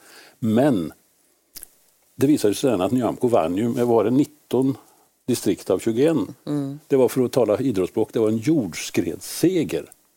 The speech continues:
Speaker 1: Men hela det politiska tyckaretablissemanget hade fel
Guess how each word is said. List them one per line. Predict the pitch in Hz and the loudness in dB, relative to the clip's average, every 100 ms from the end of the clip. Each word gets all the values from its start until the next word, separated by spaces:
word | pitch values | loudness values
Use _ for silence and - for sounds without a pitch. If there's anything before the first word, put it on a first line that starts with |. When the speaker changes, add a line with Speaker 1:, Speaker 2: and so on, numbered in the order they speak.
| _ _ _ _ _ - | _ _ _ _ _ -6
Speaker 1:
Men | 131 120 - | -4 -4 -2
hela | 208 151 101 123 165 | 0 2 2 2 2
det | |
politiska | 156 160 135 - 98 131 107 - - - - _ _ _ | 0 0 -2 -2 -2 2 0 0 -20 -20 -20 _ _ _
tyckaretablissemanget | - 160 - - 95 87 90 85 - 92 98 135 117 - | -2 -2 -2 0 0 2 0 -2 -4 -2 0 0 -4 -4
hade | - 135 139 | -2 0 0
fel | - 104 90 87 | 0 0 0 -2